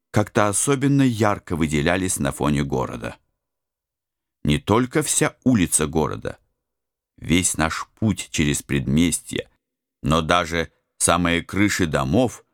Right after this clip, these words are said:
были полны людей, радостно приветствовавших нас и усыпавших наш путь цветами. А Томи путешествовала в роскошном царском паланкине. Я же ехал на коне,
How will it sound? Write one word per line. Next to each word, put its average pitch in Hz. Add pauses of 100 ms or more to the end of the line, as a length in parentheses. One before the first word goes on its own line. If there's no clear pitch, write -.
(300)
были 107
полны 101
людей, 127 (640)
радостно 87
приветствовавших 113
нас 120 (360)
и 87
усыпавших 90
наш 65
путь 107 (120)
цветами. 62 (1200)
А -
Томи 107
путешествовала 69
в 64
роскошном 80
царском 73
паланкине. 67 (760)
Я 101
же 98
ехал 92
на 85
коне, 78